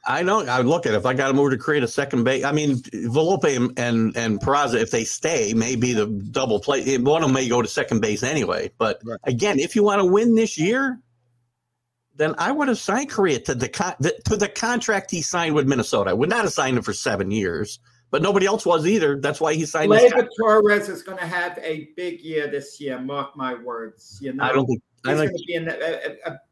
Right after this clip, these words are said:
Speaker 3: big asset to the Yankees this year as their second baseman.
Speaker 1: I hope so, but I, I, you know, I have my, I think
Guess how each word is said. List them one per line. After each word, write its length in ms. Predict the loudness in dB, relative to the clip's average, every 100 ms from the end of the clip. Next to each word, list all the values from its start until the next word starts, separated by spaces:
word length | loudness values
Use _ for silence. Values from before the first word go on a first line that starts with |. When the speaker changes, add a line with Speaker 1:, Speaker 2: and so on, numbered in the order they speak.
| _
Speaker 3:
big 220 | -4 -2 0
asset 540 | -2 -2 -4 -8 -10
to 60 | -12
the 100 | -10
Yankees 500 | -6 -6 -6 -12 -14
this 260 | -14 -14 -10
year 180 | -8 -8
as 120 | -8
their 140 | -12
second 540 | -12 -12 -12 -10 -10 -10
baseman. 580 | -10 -10 -12 -12 -12 -12 _ -6
Speaker 1:
I 140 | -2
hope 240 | 2 0 0
so, 220 | 0 2
but 280 | 2 -2 -4 -8
I, 100 | -8 -8 -6
I, 100 | -8 -6
you 140 | -4 0
know, 140 | 0
I 160 | 0 0
have 160 | 0
my, 160 | 0 0 0
I 80 | 0
think 220 | -2